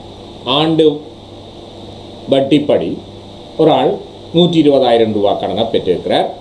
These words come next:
அவன் வந்து மகேசி. அடுத்த ஆள் வந்து அருணி என்றவள் வந்து என்ன செய்யணும்னா, ஆண்டுக்கு பன்னெண்டு வீத கூட்டு வட்டிப்படி இரு வருடங்களுக்கு ரூபா நூற்றி இருபதாயிரத்தை கடனாக பெற்றார்.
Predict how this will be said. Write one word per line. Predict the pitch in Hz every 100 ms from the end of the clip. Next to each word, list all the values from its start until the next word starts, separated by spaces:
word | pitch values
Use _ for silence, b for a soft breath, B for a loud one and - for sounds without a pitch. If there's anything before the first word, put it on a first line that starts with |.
| 104
அவன் | 110 110
வந்து | 107 170 107
மகேசி. | 101 110 95 - 113 - - - - - - - - - - - -
அடுத்த | 139 202 233
ஆள் | 254
வந்து | 226 202 202 202
அருணி | 175 170 190 190 185
என்றவள் | 170 165 156
வந்து | 151 151 151
என்ன |
செய்யணும்னா, | 147 156 143 175
ஆண்டுக்கு | 180 156 165 160 170 196
பன்னெண்டு | 156 151 160 156
வீத | 156 151
கூட்டு | 143 143 131 143
வட்டிப்படி | 131 123 - 127 170 262 - - - -
இரு | 135 170 185
வருடங்களுக்கு | 165 160 151 147 131 180
ரூபா | 196 151 147
நூற்றி | 131 135 135 143 131
இருபதாயிரத்தை | 127 123 117 113 110 139 190 247 - - - -
கடனாக | 143 143 131 107 139
பெற்றார். | - - 95 120